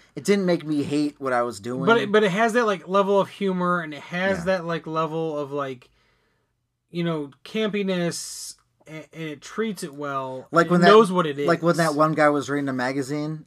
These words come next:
Speaker 1: and out of nowhere he just said, "Did you hear about that guy who killed his entire family, even the dog?"
Speaker 2: Or ate them.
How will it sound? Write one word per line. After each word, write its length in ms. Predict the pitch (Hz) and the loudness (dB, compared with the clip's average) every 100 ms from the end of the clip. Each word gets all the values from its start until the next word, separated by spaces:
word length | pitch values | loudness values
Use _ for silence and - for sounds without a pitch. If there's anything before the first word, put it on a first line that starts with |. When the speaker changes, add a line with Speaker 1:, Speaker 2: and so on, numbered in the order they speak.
| - | -12
Speaker 1:
and 140 | 131 | -4
out 140 | 123 135 | -2 -2
of 100 | 131 | -2
nowhere 300 | 131 127 127 | -4 -4 -4
he 80 | 131 | -6
just 240 | 131 - | -8 -6
said, 220 | 127 117 - - _ 139 | -6 -6 -14 -20 _ -8
"Did 60 | |
you 60 | 143 | -4
hear 100 | 180 | -2
about 220 | 185 175 165 | 2 2 2
that 280 | 131 104 | -2 -4
guy 500 | 95 120 135 156 170 170 _ _ | -4 0 0 0 -2 -8 _ _
who 100 | - | -18
killed 300 | 117 - 170 | -10 -2 -2
his 120 | 156 131 | 0 -4
entire 380 | 123 147 139 | -4 -2 -2
family, 560 | - 127 139 151 170 170 _ _ _ | -2 -4 -4 -2 -4 -6 _ _ _
even 300 | 190 226 226 | -2 2 2
the 100 | 170 | 2
dog?" 580 | 131 156 190 180 107 92 - _ _ _ _ _ - | 2 6 8 8 6 -2 -18 _ _ _ _ _ -14
Speaker 2:
Or 120 | 175 | -12
ate 320 | - 185 277 - | -4 -4 -4 -10
them. 340 | 117 117 | -14 -14